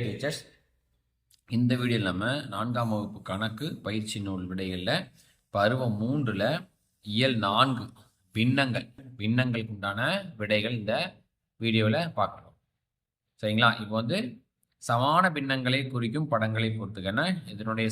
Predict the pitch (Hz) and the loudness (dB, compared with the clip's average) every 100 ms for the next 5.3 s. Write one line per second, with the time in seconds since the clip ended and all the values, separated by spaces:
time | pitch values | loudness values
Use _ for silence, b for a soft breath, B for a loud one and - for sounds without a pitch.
0 | 113 107 113 117 107 104 107 101 98 160 | -2 0 0 2 0 -2 -4 -2 -4 -4
1 | - _ _ _ _ 110 107 151 190 165 | -8 _ _ _ _ 0 2 4 6 4
2 | 139 131 135 127 123 120 117 170 160 127 | 2 4 4 4 0 -2 0 0 2 2
3 | 123 131 180 240 254 131 123 131 131 - | 0 -2 -2 -2 -2 -4 0 2 0 2
4 | 117 147 - 95 92 85 - _ _ 110 | 4 4 2 -4 -4 -6 -12 _ _ -4
5 | 117 120 | 2 2